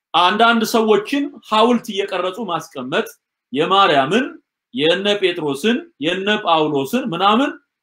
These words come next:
ማስቀመጥ ተጀመረ። በተለይም የካቶሊክ፣ የካቶሊክ ቤተክርስቲያንን፣ እ፣ ሁኔታ ስትመለከቱ ሐውልት መቅረጽ ደግሞ እዛ ቦታ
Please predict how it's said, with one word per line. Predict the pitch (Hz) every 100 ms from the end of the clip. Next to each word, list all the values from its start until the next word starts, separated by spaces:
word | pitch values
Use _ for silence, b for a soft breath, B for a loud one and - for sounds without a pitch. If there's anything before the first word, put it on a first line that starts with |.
| _
ማስቀመጥ | 147 180 214 214 - 208 269
ተጀመረ። | 277 254 214 170 117 - -
በተለይም | 156 208 214 208 285 - _ _ -
የካቶሊክ፣ | 165 175 233 226 220 165 147 - _ _ _ _ _ _ _ _ 143
የካቶሊክ | 139 190 202 185 165
ቤተክርስቲያንን፣ | 175 165 156 170 156 147 - _ _ _ _
እ፣ | 135 135
ሁኔታ | 143 185 185 175
ስትመለከቱ | 165 170 190 196 233 240 262 247
ሐውልት | 208 226 233 226 -
መቅረጽ | 185 180 190 180
ደግሞ | 202 240 240
እዛ | 165 196 175
ቦታ | 156